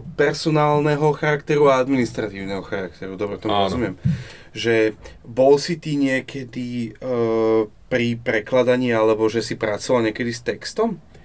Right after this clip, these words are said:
Speaker 2: priamo ja som s textom nepracoval. Boli sme v Ghane v Afrike,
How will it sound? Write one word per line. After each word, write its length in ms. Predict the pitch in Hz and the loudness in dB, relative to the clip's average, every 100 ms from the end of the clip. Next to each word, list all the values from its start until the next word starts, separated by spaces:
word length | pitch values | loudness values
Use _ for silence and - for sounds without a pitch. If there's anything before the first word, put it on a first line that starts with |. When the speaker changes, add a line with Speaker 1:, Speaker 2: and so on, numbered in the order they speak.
| - - - - - - 101 101 95 | -20 -20 -20 -20 -20 -8 0 0 0
Speaker 2:
priamo 500 | - 113 135 175 147 | 0 2 2 2 -2
ja 180 | 101 120 | -2 -2
som 160 | 135 | -4
s 100 | 117 | -10
textom 520 | - 107 - - 117 101 | 0 0 0 -4 -2 0
nepracoval. 1040 | 95 117 110 98 101 87 92 98 117 120 | -2 0 -2 -2 -2 0 2 2 2 0
Boli 240 | 98 143 170 | 0 2 4
sme 200 | 160 110 | 2 -2
v 80 | |
Ghane 400 | 87 92 110 113 | -4 -4 -2 0
v 80 | 127 | 0
Afrike, 440 | - - 113 123 | -2 -6 -6 4